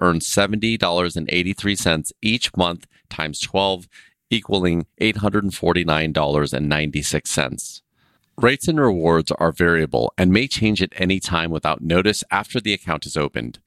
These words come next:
Fees and other conditions could reduce earnings on the account. Program rates,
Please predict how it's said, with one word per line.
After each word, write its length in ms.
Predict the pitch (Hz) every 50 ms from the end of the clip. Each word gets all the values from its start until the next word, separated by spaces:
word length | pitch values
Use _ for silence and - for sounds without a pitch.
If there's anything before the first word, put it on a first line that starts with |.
| _ - - - - -
Fees 360 | _ - - 127 131 147 135
and 120 | 139 123 98
other 240 | 78 95 90 92
conditions 600 | - - 92 85 80 87 85 - - 90 87 82
could 240 | - - - 92 82
reduce 460 | 82 87 76 _ - 107 120 127 - - -
earnings 340 | 85 87 82 80 78 73
on 140 | 78 76 71
the 120 | 76 73 73
account. 500 | 73 - - 78 69 62 - - - - _ _ _ _ _ - - - - -
Program 440 | - - 117 117 135 143 139 123
rates, 360 | 101 90 90 90 - - -